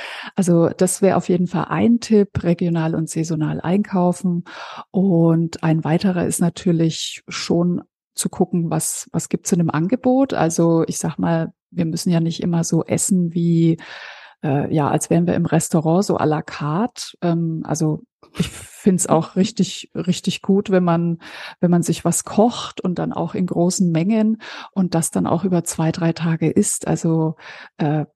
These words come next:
ich sag mal, was gut schmeckt, das nährt uns und das nährt uns nicht nur an einem Tag und am nächsten muss dann irgendwas ganz Spezielles her, sondern das, das kann man ruhig auch ein paar Tage essen. Und das sind einfach so Tipps,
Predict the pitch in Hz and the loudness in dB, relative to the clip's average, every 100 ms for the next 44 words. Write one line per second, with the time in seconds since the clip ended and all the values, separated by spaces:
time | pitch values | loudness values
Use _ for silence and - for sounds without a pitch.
0 | _ - - 156 175 165 160 160 - 190 | _ -8 -4 -2 0 0 2 0 -2 -2
1 | 180 - 185 - 185 165 185 165 165 - | -2 -2 -2 -2 -2 0 2 4 4 2
2 | 196 185 185 - 175 165 170 180 170 160 | 2 4 2 0 -2 0 0 0 0 0
3 | 170 165 - 175 - 180 165 - 156 185 | -2 -2 -2 -2 0 0 0 0 2 2
4 | 190 190 180 180 170 160 160 156 - 180 | 2 0 0 0 -2 0 -2 -2 -2 2
5 | 175 - 180 170 165 165 165 160 170 170 | 2 2 0 0 0 0 -2 -2 -2 -2
6 | - 165 170 165 180 - 175 165 165 165 | -2 -2 0 2 0 0 0 0 0 0
7 | 156 156 - - - - - - 165 165 | 0 -2 -2 -6 -10 -10 -6 -2 0 2
8 | 175 175 - 170 180 170 165 - 156 160 | 2 2 2 0 0 -2 -2 -2 -4 -2
9 | 160 165 - 170 156 - - 165 175 160 | -2 -2 -2 -2 -2 -2 -2 0 0 2
10 | 170 180 165 185 - 214 - | 0 0 0 -2 0 -4 -4